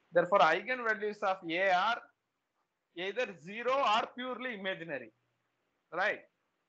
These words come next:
So, uh, eigenvalues of I plus A are either one or, so either one or of the form one plus alpha I. Okay,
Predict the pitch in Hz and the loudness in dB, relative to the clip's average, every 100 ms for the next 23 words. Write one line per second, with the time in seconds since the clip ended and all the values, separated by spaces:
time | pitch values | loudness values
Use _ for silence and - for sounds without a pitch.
0 | _ _ _ _ 233 220 208 247 - - | _ _ _ _ -2 2 4 2 -2 -18
1 | _ 151 - _ - _ _ - 170 208 | _ -16 -16 _ -20 _ _ -4 -2 -2
2 | 254 240 233 226 233 220 180 170 226 - | -2 -2 -2 -2 0 0 2 0 -2 -2
3 | 254 233 196 190 185 156 151 156 156 _ | -2 -2 -2 2 6 6 4 2 -4 _
4 | _ _ _ _ _ _ _ _ _ _ | _ _ _ _ _ _ _ _ _ _
5 | _ _ 165 185 202 240 190 165 175 262 | _ _ -6 -6 -2 -4 -2 0 0 0
6 | 294 _ _ _ _ 165 208 294 294 _ | -4 _ _ _ _ -2 0 0 -4 _
7 | _ _ _ _ _ _ - 170 170 190 | _ _ _ _ _ _ -14 -10 -8 -10
8 | 196 226 226 214 - - 147 160 190 285 | -10 -8 -8 -10 -16 -14 -4 -2 -2 -4
9 | - 170 196 240 185 226 208 196 208 226 | -8 -2 2 4 2 0 -6 -12 -8 -6
10 | 269 170 170 214 - 226 262 262 - _ | -6 -4 -6 -6 -6 0 0 -2 -8 _
11 | _ 143 151 147 - 127 110 - _ _ | _ -2 -2 -2 -4 -4 -6 -12 _ _
12 | _ _ _ 135 - 180 | _ _ _ -14 -6 -6